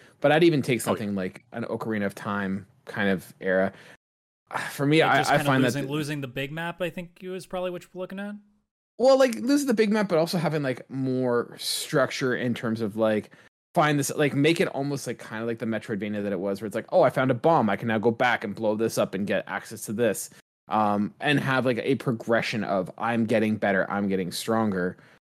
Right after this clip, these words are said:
Speaker 1: Um, where I find the new Breath of the Wild, Tears of the Kingdom style is just, I have everything at my disposal already. It's just, "Oh, I'm getting more hearts. I'm getting more stamina." Like, it doesn't, the gameplay doesn't change in the sense of, like,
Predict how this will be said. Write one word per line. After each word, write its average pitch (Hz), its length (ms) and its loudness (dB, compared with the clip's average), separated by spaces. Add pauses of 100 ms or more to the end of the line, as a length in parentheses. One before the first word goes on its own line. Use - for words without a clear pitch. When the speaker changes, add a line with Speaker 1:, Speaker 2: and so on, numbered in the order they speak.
(120)
Speaker 1:
Um, 98 560 2 (120)
where 127 260 2
I 110 100 4
find 110 400 0
the 107 80 0
new 104 640 0 (540)
Breath 131 220 0
of 117 60 -6
the 113 60 0
Wild, 110 340 2
Tears 113 180 -4
of 92 60 -10
the 101 60 -4
Kingdom 104 280 -4
style 101 380 0
is 107 200 -4
just, - 360 -4 (580)
I 151 160 2
have 139 400 0
everything 123 380 2
at 110 80 0
my 104 100 2
disposal 110 460 2
already. 104 560 0
It's 107 200 -6
just, 104 300 -8
"Oh, 165 220 2
I'm 123 240 0
getting 117 400 0 (320)
more 160 280 2
hearts. 110 300 -4
I'm 113 100 -8
getting 123 320 -4
more 131 260 -2
stamina." 98 460 -2
Like, 98 160 -2
it 107 120 -10
doesn't, 117 360 -2 (340)
the 135 80 -2
gameplay 151 460 2
doesn't 135 300 -2 (300)
change 196 800 0
in 214 100 2
the 202 120 2
sense 202 360 -2
of, 190 220 -2
like, 185 320 0